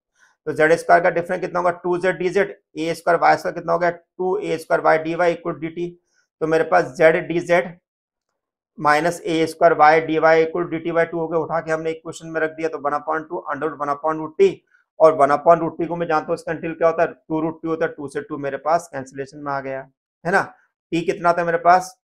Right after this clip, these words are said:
under root जेड स्क्वायर minus ए स्क्वायर minus ज़ेड स्क्वायर minus ए स्क्वायर वाई स्क्वायर equal to a x plus c, तो यही मेरे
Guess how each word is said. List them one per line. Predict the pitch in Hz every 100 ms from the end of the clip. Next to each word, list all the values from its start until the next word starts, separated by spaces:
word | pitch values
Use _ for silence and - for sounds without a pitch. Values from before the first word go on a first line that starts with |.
| _ _ _ _ _ _ -
under | 139 156
root | 175
जेड | 151 151
स्क्वायर | 156 - 170
minus | 165 160 165 170
ए | 165
स्क्वायर | 160 175 165
minus | 156 156 160 147
ज़ेड | 147
स्क्वायर | 143 - 156
minus | 160 165
ए | 160
स्क्वायर | - 156
वाई | 147 147
स्क्वायर | 147 170 156
equal | 160 156
to | 151
a | 147
x | 143
plus | 160 151
c, | 175 175
तो |
यही | 131 139 151 170
मेरे | 151